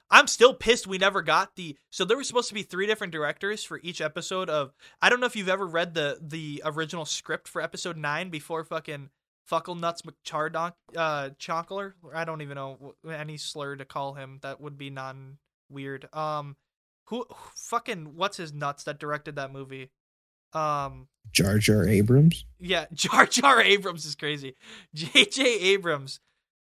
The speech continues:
Speaker 1: he wasn't supposed to direct episode nine. In fact, he didn't want to.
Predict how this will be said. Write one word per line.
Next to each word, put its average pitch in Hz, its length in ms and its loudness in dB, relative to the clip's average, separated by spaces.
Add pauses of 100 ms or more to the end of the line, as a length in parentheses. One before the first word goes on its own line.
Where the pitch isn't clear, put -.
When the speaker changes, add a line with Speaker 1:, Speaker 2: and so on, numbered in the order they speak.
Speaker 1:
he 220 120 -2
wasn't 240 360 2
supposed 190 380 -2
to 190 80 -4
direct 156 400 -4
episode 139 420 -8
nine. 131 380 -10
In 151 100 -14
fact, 175 240 -4
he 180 60 -8
didn't 165 180 -8
want 143 340 -2
to. 120 300 -18